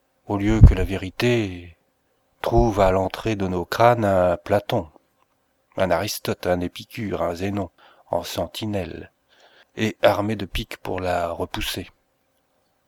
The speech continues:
Elles sont rarement systématiques, toujours à la dictée du moment. Thomas ne dit pas un mot des avantages du commerce des femmes pour un homme de lettres,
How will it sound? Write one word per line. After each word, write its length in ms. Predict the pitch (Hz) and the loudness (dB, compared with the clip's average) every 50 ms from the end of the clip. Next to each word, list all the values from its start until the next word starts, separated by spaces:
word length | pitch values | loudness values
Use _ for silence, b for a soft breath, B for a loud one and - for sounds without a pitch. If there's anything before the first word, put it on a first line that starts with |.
| _ _ _ _ _ _ _ _ _ | _ _ _ _ _ _ _ _ _
Elles 120 | - 110 107 | -6 -4 -4
sont 240 | - - - 123 120 | -2 -2 0 2 4
rarement 480 | 120 139 156 151 170 170 156 147 147 | 4 4 4 4 2 2 2 2 2
systématiques, 1160 | - - - - 120 - - - - 123 113 113 - - - 110 110 - - - - - - - _ _ _ _ _ _ _ _ _ _ _ _ _ _ _ _ _ _ | 0 -4 -6 -6 -6 -8 -10 -8 -6 -4 -2 -4 -4 -6 -10 -14 -12 -10 -12 -12 -12 -14 -18 -20 _ _ _ _ _ _ _ _ _ _ _ _ _ _ _ _ _ _
toujours 360 | - 131 120 110 - - 117 | -4 2 6 6 8 8 8
à 20 | 113 | 6
la 120 | 110 110 | 4 2
dictée 640 | 107 110 117 - - - - _ - 110 98 98 95 | 0 -4 -8 -8 -10 -12 -12 _ -2 -2 -2 -2 -2
du 180 | 95 107 110 101 | -6 -6 -4 0
moment. 500 | 107 110 113 117 98 92 90 90 98 - _ _ _ _ _ _ _ _ _ _ b b b b b b b b b _ _ _ _ _ _ _ | 2 2 2 2 2 0 0 0 -4 -10 _ _ _ _ _ _ _ _ _ _ b b b b b b b b b _ _ _ _ _ _ _
Thomas 340 | - 139 143 151 156 160 165 | 0 2 4 8 8 8 8
ne 140 | 165 156 147 | 8 6 2
dit 180 | 131 131 139 131 | 0 -2 -6 -4
pas 320 | - - 131 131 120 131 | -2 0 0 0 0 0
un 80 | 131 131 | 0 2
mot 300 | 143 147 147 143 135 123 | 2 2 2 2 2 0
des 180 | 120 117 113 | -2 0 0
avantages 520 | 117 107 117 117 107 - - 117 113 107 104 | 0 0 0 -2 -2 -2 0 0 0 -2 -4
du 100 | 107 - | -10 -6
commerce 420 | - 117 107 107 104 104 104 104 | -4 -2 0 0 0 0 -2 -4
des 120 | 110 117 | -6 -6
femmes 420 | - - - 147 139 135 139 135 - | -6 -2 0 2 2 2 0 -4 -6
pour 180 | - 123 117 | -6 -2 0
un 160 | 117 110 110 110 | 0 2 2 0
homme 240 | 110 110 110 110 | 0 0 -2 -2
de 80 | 110 110 | -4 -4
lettres, 400 | 104 107 107 - - - - | -4 -4 -4 -6 -8 -14 -20